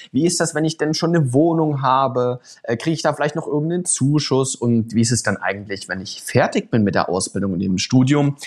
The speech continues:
Kann ich denn da eine steile Karriere machen? Und, äh, wie viel Gehalt beziehungsweise Besoldung bekommen wir eigentlich?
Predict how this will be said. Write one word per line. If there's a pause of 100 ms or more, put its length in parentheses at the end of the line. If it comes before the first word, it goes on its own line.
(240)
Kann
ich
denn
da
eine
steile
Karriere
machen? (320)
Und,
äh, (220)
wie
viel (140)
Gehalt
beziehungsweise
Besoldung
bekommen
wir
eigentlich?